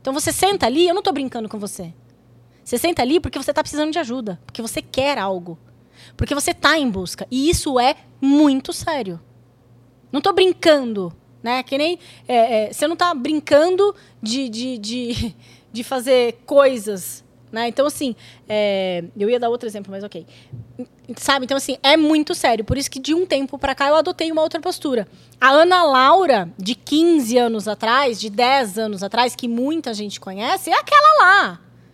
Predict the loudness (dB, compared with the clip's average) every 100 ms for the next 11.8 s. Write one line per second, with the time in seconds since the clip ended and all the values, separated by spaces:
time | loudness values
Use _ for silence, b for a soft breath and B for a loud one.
0 | _ -4 0 6 8 10 8 8 2 -6
1 | -6 -4 -4 -6 -6 -4 -2 0 -2 -4
2 | -8 -8 -8 -6 -2 0 2 0 -6 -10
3 | -10 -10 -12 -12 -8 -4 -4 0 0 0
4 | -4 B B _ -8 -6 -6 -8 -6 -4
5 | 0 2 4 4 2 -2 -6 -6 -6 -6
6 | 4 6 6 4 0 -2 -2 -2 -4 -6
7 | b b b b _ 6 6 4 0 -2
8 | -2 -2 -2 -2 2 2 0 -6 _ _
9 | _ _ -20 -20 -4 -4 -2 -10 -4 -2
10 | -2 -4 -8 -8 -8 -8 -8 -12 -10 -10
11 | -10 -10 -12 -12 -14 -16 -20